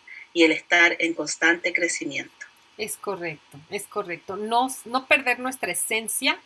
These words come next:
Speaker 2: por alguien más,
Speaker 1: Exacto.
Speaker 2: llámese esposo, llámese jefe, llámese hijos. Y sobre todo, el ser independientes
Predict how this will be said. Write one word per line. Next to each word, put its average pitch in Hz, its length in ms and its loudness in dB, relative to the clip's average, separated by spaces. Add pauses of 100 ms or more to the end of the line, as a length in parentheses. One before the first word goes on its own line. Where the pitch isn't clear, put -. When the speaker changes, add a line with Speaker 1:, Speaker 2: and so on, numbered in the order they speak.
(460)
Speaker 2:
por 208 180 4
alguien 202 380 2
más, 170 140 6
Speaker 1:
Exacto. 226 180 0
Speaker 2:
llámese 202 320 -4
esposo, 202 520 -6
llámese 185 520 -8
jefe, 196 320 -8
llámese 185 500 -6
hijos. 220 420 -8 (1160)
Y 285 260 2
sobre - 580 2 (120)
todo, 262 520 6 (420)
el 233 580 0 (720)
ser 247 320 4
independientes 208 1000 -2